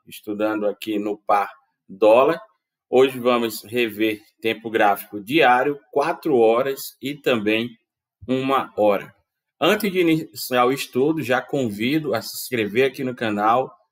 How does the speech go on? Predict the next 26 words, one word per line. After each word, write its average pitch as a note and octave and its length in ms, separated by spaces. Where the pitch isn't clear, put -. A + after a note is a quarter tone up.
curtir B2 560
essa D#3 240
publicação B2+ 680
e B2 80
compartilhar D#3 960
para B2+ 160
que C#3 160
ela C3+ 140
possa C#3 400
chegar G#2+ 520
cada B2+ 300
vez A2 300
mais G#2+ 360
a A#2+ 160
outras A#2+ 600
pessoas G#2+ 600
e A2+ 80
divulgar A2 540
o A#2 140
nosso A2 420
trabalho. G2 580
Então, A#2+ 400
vamos B2 500
para D3+ 240
o - 20
estudo. A2+ 560